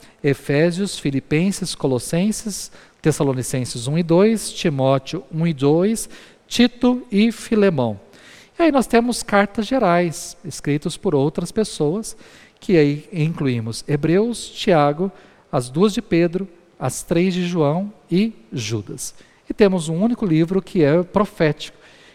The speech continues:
que é o Apocalipse, que fala a respeito das últimas coisas, não só com respeito às últimas coisas,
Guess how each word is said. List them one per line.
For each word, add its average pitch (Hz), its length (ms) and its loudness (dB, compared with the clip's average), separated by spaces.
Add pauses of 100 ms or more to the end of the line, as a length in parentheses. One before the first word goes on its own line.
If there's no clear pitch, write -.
(140)
que - 100 -4
é 147 320 2
o 147 180 -2
Apocalipse, 143 1000 -2 (360)
que - 120 -6
fala 160 280 0
a 143 40 0
respeito 143 580 -4
das 120 260 -2
últimas 180 480 -4
coisas, 120 480 -8
não 311 180 -10
só 147 380 0 (440)
com 131 100 -12
respeito 131 500 -2
às 113 80 -4
últimas 123 300 -6
coisas, 147 420 -2